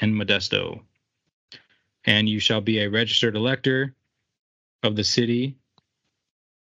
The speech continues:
and you just have some of the responsibilities that are listed on here. So there's not really too many requirements.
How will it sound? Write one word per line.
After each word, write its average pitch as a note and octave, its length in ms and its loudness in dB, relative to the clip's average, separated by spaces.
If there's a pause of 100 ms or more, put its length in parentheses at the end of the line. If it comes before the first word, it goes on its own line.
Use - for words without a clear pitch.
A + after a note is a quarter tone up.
(560)
and A2+ 840 0
you A#2 120 0
just A2+ 180 -2
have A#2 180 0
some B2 220 2
of A#2 80 -2
the A#2+ 80 0
responsibilities A#2 760 -2
that A2 140 -2
are A2 80 -2
listed A2+ 300 -2
on G2+ 120 -2
here. G2+ 180 -4
So F2 140 -10
there's G#2+ 60 0
not C3+ 180 0
really C3 380 -2 (320)
too - 160 2
many C3+ 180 0
requirements. C3 840 -2